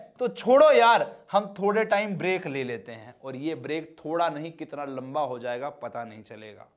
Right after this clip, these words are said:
यहाँ पे ध्यान रखना भाई, ये जो गैप है, ये गैप हमेशा हमेशा के लिए ना हो, और ये गैप ना ही हो अच्छा है। यहाँ पे याद रखना again perseverance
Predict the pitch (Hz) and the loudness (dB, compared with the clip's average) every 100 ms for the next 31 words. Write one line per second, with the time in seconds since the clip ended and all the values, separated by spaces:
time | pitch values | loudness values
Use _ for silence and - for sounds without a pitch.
0 | _ _ _ 135 151 170 190 185 175 131 | _ _ _ -2 2 4 4 2 0 -4
1 | 123 160 156 131 127 139 143 120 127 135 | -4 -4 -4 -10 -12 -8 -8 -8 -10 -10
2 | 120 _ _ _ - 131 165 185 131 156 | -12 _ _ _ -10 -4 -2 -2 -4 0
3 | 175 190 - 160 139 - _ _ 135 175 | 4 2 0 -8 -8 -10 _ _ -6 -4
4 | 139 117 190 220 196 - - _ - 156 | -4 0 4 6 4 2 -16 _ -10 -6
5 | 165 175 160 156 147 - 170 135 135 123 | -6 -4 -4 -4 -8 -8 -8 -8 -8 -8
6 | 120 123 123 110 - _ - 147 185 147 | -6 -6 -8 -14 -16 _ -12 -4 -2 0
7 | 196 196 135 143 196 214 208 180 160 - | 0 0 -4 0 2 2 0 0 0 -2
8 | 147 120 - _ _ 160 190 208 233 233 | -4 -4 -12 _ _ 0 2 4 4 4
9 | 226 170 127 151 208 262 247 214 208 196 | 2 0 -2 4 6 6 4 2 4 4
10 | 120 - 151 160 175 143 - _ _ 196 | 4 -2 -6 -4 -4 -6 -12 _ _ 4
11 | 190 190 196 180 127 104 - | 4 4 2 2 -2 -8 -18